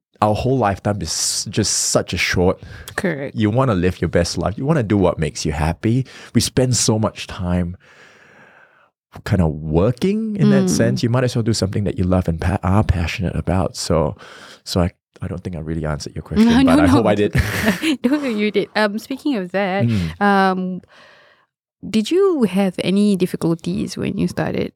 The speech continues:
Speaker 2: Awake Asia?
Speaker 1: Of course, of course. I mean, it's firstly is that fear
Speaker 2: Mm.
Speaker 1: aspect,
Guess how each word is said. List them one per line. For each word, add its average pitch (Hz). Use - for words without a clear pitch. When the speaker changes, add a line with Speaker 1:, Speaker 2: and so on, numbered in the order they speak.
Speaker 2:
Awake 180
Asia? 165
Speaker 1:
Of 147
course, 95
of 92
course. 101
I 107
mean, 123
it's 98
firstly 117
is 101
that -
fear 73
Speaker 2:
Mm. 110
Speaker 1:
aspect, 135